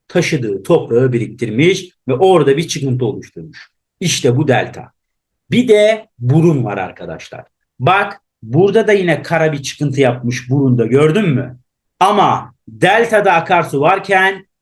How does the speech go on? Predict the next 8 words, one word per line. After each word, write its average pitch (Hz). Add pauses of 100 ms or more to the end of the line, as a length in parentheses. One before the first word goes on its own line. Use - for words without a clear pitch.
burunda 151
akarsu 156 (140)
yoktur. 143 (120)
Unutma, 143 (100)
dikkat 120
et. - (360)
Bir 240
diğeri 294